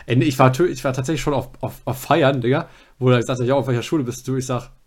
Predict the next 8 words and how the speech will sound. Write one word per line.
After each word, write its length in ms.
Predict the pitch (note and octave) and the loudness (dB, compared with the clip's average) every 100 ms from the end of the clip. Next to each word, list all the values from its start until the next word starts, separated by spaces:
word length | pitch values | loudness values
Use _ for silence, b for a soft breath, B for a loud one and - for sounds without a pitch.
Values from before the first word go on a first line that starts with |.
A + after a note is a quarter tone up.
| _ | _
„Ja, 120 | A#2+ | -2
oh, 80 | B2+ | 0
Digga, 240 | A#2+ A2 | 0 -2
Kasi.“ 340 | G2 B2+ B2 B2+ | -4 -2 -2 0
Also, 200 | A2 C3 | -2 -2
„Oh, 840 | A#2 A#2+ A#2 A2+ A2+ A2 G#2+ G2+ F#2+ - B B B C#3 - B2+ | 0 2 2 2 0 0 -2 -6 -8 -16 B B B -10 -10 -2
die 160 | - C#3+ | 2 2
Elite.“ 720 | B2 B2+ D#3 D#3+ - C#3+ C3+ | 4 6 6 4 4 6 6